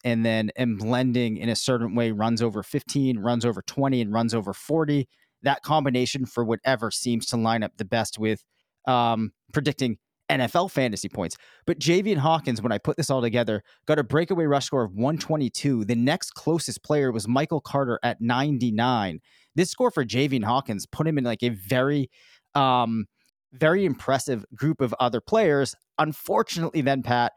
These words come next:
he does his pro day. We see that his athleticism, though he's athletic, might not be enough to make up for his size. So I was disappointed by that. But Jermar Jefferson scored well. Javonte Williams also did score well. Travis Etienne, um,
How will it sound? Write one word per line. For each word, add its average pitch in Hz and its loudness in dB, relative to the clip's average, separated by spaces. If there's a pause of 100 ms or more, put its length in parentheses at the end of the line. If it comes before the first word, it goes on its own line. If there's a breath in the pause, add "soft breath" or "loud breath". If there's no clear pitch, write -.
(480)
he 143 0
does 170 4
his 151 -4
pro 139 2
day. 127 2
We 131 0
see 156 0
that 131 0
his 120 0
athleticism, 135 0
though 127 2
he's 127 0
athletic, 120 0
might 123 0
not 127 0
be 117 -2
enough 110 -2
to 113 -2
make 113 0
up - -2
for 110 -2
his 87 -4
size. 101 0
So 127 0
I - 2
was 117 -2
disappointed 147 -2
by 120 2
that. 123 2 (400)
But 156 2
Jermar 151 2
Jefferson 151 0
scored 139 -2
well. 143 0 (260 soft breath)
Javonte 160 2
Williams 147 0
also 147 2
did 131 -2
score 127 0
well. 120 0 (360 soft breath)
Travis 180 0
Etienne, 139 0 (440)
um, 139 2